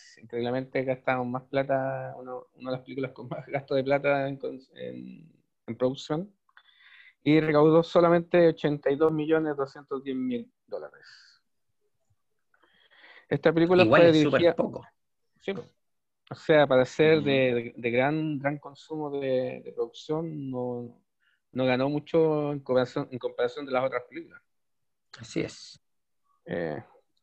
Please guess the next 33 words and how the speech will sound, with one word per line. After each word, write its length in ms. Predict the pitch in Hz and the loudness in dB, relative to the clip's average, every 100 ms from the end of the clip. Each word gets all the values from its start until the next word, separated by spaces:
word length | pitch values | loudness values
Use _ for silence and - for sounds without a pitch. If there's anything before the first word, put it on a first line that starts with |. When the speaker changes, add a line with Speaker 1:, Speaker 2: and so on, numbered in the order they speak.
| _ _ _ _ | _ _ _ _
Speaker 1:
esto 240 | 147 156 160 | -6 -2 2
ya 480 | 151 165 175 170 | 4 4 4 4
empezamos 480 | 160 151 151 - 170 | 2 -2 -4 0 0
una 140 | 170 143 | 2 0
línea 260 | 151 160 | 0 -2
diferente, 560 | 143 - 135 151 147 151 | -2 -4 -2 -4 -4 -4
ya 100 | 139 | -4
salimos 460 | - 131 127 135 | -2 -4 -4 -6
de 80 | 135 | -4
la, 180 | 135 131 131 123 - - - - - - - | -4 -4 -8 -12 -16 -20 -20 -20 -20 -20 -16
de 140 | 113 | -10
la 320 | 110 107 101 | -8 -8 -10
santísima 760 | - - _ 113 113 127 139 123 | -16 -20 _ -14 -8 -6 -4 -4
trinidad 500 | 120 117 113 120 131 | -4 -4 -4 -4 -6
que 120 | - | -8
podría 240 | 120 117 117 | -6 -2 -2
decirse 360 | 117 127 - | -4 -10 -6
de 60 | 120 | -6
Star 280 | 120 - - | -6 -12 -10
Trek. 200 | - - - _ _ 180 156 127 _ _ _ _ _ | -10 -10 -16 _ _ -6 -6 -10 _ _ _ _ _
Está 640 | - 113 - 127 127 127 120 | -14 -10 0 4 4 4 2
completamente 760 | - 123 131 131 131 131 - 127 | 0 0 2 2 2 0 -2 2
ya 480 | 131 131 123 123 120 _ | 4 4 4 2 -2 _
fuera 260 | 131 135 | 6 8
de 140 | 135 135 | 6 4
lo 160 | 131 | 0
que 100 | 131 | -2
es 240 | 135 135 131 | -4 -2 0
la 100 | 131 | -2
línea, 360 | 127 135 135 135 131 131 131 135 - _ _ _ _ _ _ _ _ _ | -2 -4 -4 -4 -4 -8 -12 -18 -20 _ _ _ _ _ _ _ _ _
de 500 | 143 123 117 - 117 | -18 -16 -16 -8 -6
esa 200 | 117 135 | -4 -2
línea, 440 | 127 143 151 151 | -2 -2 -2 -4